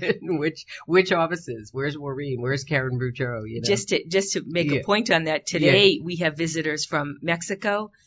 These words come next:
Speaker 2: from Scotland, and from Japan, uh, in addition to other folks from around the United States.
Speaker 1: Right, and some of them are joining and listening to W I H I, so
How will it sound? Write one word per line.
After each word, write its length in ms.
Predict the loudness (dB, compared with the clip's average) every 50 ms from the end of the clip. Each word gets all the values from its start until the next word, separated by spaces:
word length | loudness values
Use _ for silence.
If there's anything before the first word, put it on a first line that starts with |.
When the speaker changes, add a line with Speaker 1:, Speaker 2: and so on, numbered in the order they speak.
| _ _ _
Speaker 2:
from 240 | -4 -2 -2 -2 0
Scotland, 600 | -4 -2 2 4 4 4 4 0 -2 -4 -4 -6 -8 -8
and 140 | -8 -8
from 240 | -6 -8 -8 -8 -8
Japan, 480 | -10 -10 -8 -4 -4 -4 -4 -6 -8 -14 -20 _ _ _ _ _ _ -8
uh, 220 | -6 -2 -2 -2 -2
in 140 | -2 -2 -2
addition 440 | -2 0 0 -2 -2 0 -4 -4 -6
to 240 | -2 -4 -4 -4 -2 -4
other 200 | -2 -2 -2 -4
folks 340 | -2 -2 -2 -2 -4 -6
from 200 | -6 -6 -8 -6 -6
around 180 | -6 -6 -6
the 80 | -6 -6
United 320 | -4 -4 -4 -4 -6 -10 -10
States. 400 | -6 -6 -6 -6 -6 -10 -10 -8
Speaker 1:
Right, 220 | -8 -6 -6 -8 -10 -10
and 120 | -12 -10
some 180 | -6 -6 -4 -4
of 120 | -4 -4
them 240 | -2 -2 -2 -4 -4
are 240 | -6 -4 -2 -2 -2
joining 500 | -4 -4 -4 -4 -2 -2 -2 -2 -4 -4
and 200 | -4 -4 -4 -4
listening 380 | -6 -6 -6 -6 -6 -6 -6 -8
to 80 | -6 -6
W 240 | -4 -4 -2 -4 -4
I 80 | -6
H 140 | -6 -4 -6
I, 140 | -6 -6 -6
so 240 | -8 -8 -10 -10